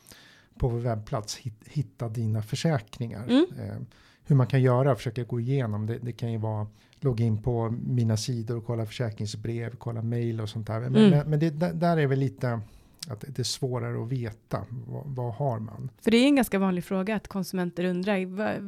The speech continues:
Speaker 2: vilka försäkringar har jag? Finns det något register?"
Speaker 1: Mm.
Speaker 2: Men det är ju tyvärr inte det.
Speaker 1: Nej,
Speaker 2: Det finns
Speaker 1: det fin-,
Speaker 2: tyvärr
Speaker 1: det
Speaker 2: inte
Speaker 1: finns
Speaker 2: det.
Speaker 1: inget centralt register för det på det sättet.
Speaker 2: Ja, men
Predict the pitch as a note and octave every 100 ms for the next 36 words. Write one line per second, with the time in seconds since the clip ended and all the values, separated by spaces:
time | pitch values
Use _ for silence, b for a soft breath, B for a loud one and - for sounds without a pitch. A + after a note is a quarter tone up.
0 | G3+ A3+ B3+ A#3+ A#3 A#3+ A#3 A3+ G3+ C4+
1 | B3 - - A#3 A3 A3 G3+ G3+ A3 A#3+
2 | - - - _ - C#3+ B2+ B2 G#3 G3+
3 | G3+ G3+ G3 - G3 G#3 F#3 F3 E3+ -
4 | E3+ E3+ E3+ F#3+ E3+ - - E3+ C#3 A#3+
5 | F#3+ E3+ E3 E3 E3 D3 D#3 B2 G#2+ -
6 | - - - A#2 G#2 A2+ G#2 G#2+ _ -
7 | - B2+ A2+ A2 - - A#2 C3 - -
8 | - G#2+ - - - - _ A#3 C#4 D4
9 | C#4